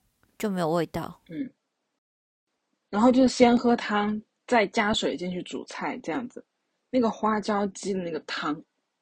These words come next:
Speaker 2: 我真的是第一次吃，非常的香，而且很浓，里面还有鲍鱼和鸡肉，还有一点那个叫什么，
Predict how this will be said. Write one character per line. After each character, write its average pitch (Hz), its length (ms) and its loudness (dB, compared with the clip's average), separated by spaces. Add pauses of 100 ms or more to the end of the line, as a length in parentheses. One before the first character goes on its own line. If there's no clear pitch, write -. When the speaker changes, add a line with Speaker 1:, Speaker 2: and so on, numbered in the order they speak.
(220)
Speaker 2:
我 180 140 -2 (160)
真 214 160 0
的 202 120 0
是 175 160 -8
第 190 240 -4
一 190 80 -4
次 - 240 -12
吃， - 480 -6 (580)
非 160 260 -2
常 - 240 -10
的 185 120 -10
香， - 360 -8 (340)
而 196 180 -6
且 254 100 0
很 196 240 -4 (220)
浓， 151 340 -2 (260)
里 180 120 -4
面 220 180 2
还 214 140 -4
有 185 80 0 (100)
鲍 190 260 4
鱼 139 240 0
和 156 200 -4
鸡 170 320 -6
肉， 190 360 4
还 151 200 -10
有 143 200 -2
一 151 60 -2
点 143 260 -4
那 147 80 -8
个 156 80 -6
叫 156 120 -8
什 - 100 -12
么， - 100 -10